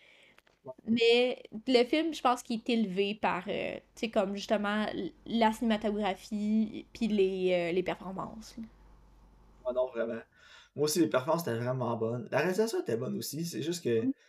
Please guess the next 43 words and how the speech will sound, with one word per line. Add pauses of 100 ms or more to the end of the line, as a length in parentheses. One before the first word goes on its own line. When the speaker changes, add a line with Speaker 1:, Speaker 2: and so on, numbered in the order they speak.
(360)
Speaker 1:
comme
je
te
dis,
tu
sais,
l'action
me
faisait
penser
à
Ridley
Scott
parce
que
j'avais
des
grosses
vibes,
euh,
Gladiator,
là,
surtout
la
Speaker 2:
Ouais.
Speaker 1:
scène
de
départ
de
Gladiator. (460)
Speaker 2:
Uh-huh. (300)
Speaker 1:
Puis,
euh,
après
ça,
après
avoir
vu (140)
Dune
déjà
deux,
deux
ou,